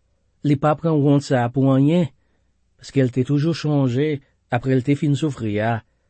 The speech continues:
Bondye t ap fè k el kontan. Ki fè kou li a,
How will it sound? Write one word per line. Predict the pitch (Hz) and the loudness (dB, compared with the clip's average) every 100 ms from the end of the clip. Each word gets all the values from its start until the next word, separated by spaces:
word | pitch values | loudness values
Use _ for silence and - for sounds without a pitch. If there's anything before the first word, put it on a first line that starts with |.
| _ - | _ -4
Bondye | 127 131 117 113 110 98 | 2 2 2 0 -2 -2
t | 101 | -6
ap | |
fè | - 98 | -6 -8
k | 92 | -6
el | 92 | -6
kontan. | 95 95 107 92 - _ _ _ _ _ _ _ _ _ _ _ | -6 -8 -6 -8 -10 _ _ _ _ _ _ _ _ _ _ _
Ki | - 110 | -10 -8
fè | - 127 131 127 | -2 0 2 0
kou | - 123 | 0 -4
li | 120 101 95 | -2 -4 -2
a, | 117 123 123 | -2 -2 -4